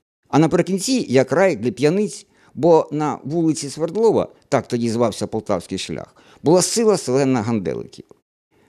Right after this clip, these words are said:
Мені ж хочеться співати на Полтавському шляху дифірамби.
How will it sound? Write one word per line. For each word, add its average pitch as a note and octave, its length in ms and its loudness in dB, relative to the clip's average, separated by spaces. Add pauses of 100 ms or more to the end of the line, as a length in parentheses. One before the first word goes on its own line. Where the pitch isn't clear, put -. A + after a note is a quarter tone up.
Мені A#3 240 4
ж - 60 -4
хочеться G#3 340 0
співати G3+ 400 2
на F3+ 100 0
Полтавському F3+ 580 0
шляху D#3 340 -2
дифірамби. D#3+ 640 -2